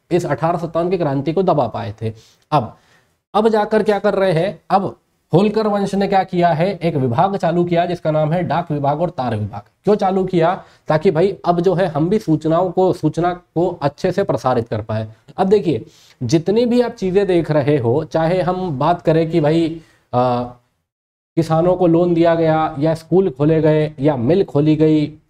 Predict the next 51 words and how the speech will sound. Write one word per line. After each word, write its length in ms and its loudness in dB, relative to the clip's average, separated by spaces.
है 60 0
ना, 200 -2
या 180 2
फिर, 240 0
अ, 460 0
ये 160 4
टेलीग्राफ, 600 0
post 180 2
and 160 0
telegraph 340 2
चालू 300 0
किया 220 0
गया, 220 2
रेलवे 320 2
लाइन 260 0
बिछाई 280 0
गई, 240 -2
क्या 180 2
ये 140 4
आकर्षित 540 -2
करेगी 420 0
बाहर 300 -2
के 140 -2
व्यापारियों 560 0
को? 140 -14
तो 140 -2
जी 220 0
हाँ, 240 -10
बिल्कुल 360 2
आकर्षित 420 -6
करेगी। 520 0
जो 120 2
व्यापारी 460 0
किसी 220 0
दूसरे 360 2
उसमें 440 -2
बैठे 240 -4
हुए 220 0
हैं, 140 -6
किसी 200 -2
दूसरे 340 2
राज्य 260 0
में 120 0
बैठे 240 -2
हुए 200 0
हैं 200 -2
कि 340 -12
यार 100 2
यहाँ 300 -2
चलते 360 -6
हैं, 300 -8